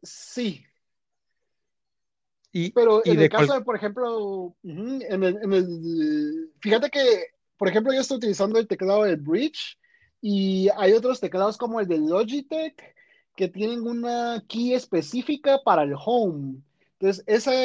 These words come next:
Speaker 1: eh, key específica para el home te sirve para bloquear, lo cual al mismo tiempo, eh, tira el Face I D y lo desbloquea de un solo, ¿verdad?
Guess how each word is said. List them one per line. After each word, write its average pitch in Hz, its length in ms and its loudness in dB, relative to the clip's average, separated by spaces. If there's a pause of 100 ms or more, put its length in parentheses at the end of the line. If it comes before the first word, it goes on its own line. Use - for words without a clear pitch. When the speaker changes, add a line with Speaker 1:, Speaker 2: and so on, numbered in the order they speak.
(220)
Speaker 1:
eh, 170 580 2
key 220 180 0
específica 233 580 -4
para 190 180 0
el 151 200 -2
home 311 480 -4 (580)
te 180 120 4
sirve 220 400 0
para 208 240 4
bloquear, 170 720 -2 (340)
lo 180 200 -4
cual 196 260 0
al 202 140 0
mismo 254 540 -6
tiempo, 262 540 -4 (200)
eh, 156 600 2
tira 220 320 2
el 185 120 0
Face 220 380 -4
I 170 60 0
D 254 320 -8
y 233 120 -2
lo 196 180 6
desbloquea 151 680 2
de 165 300 0
un 175 220 4
solo, 170 380 2
¿verdad? 147 320 -2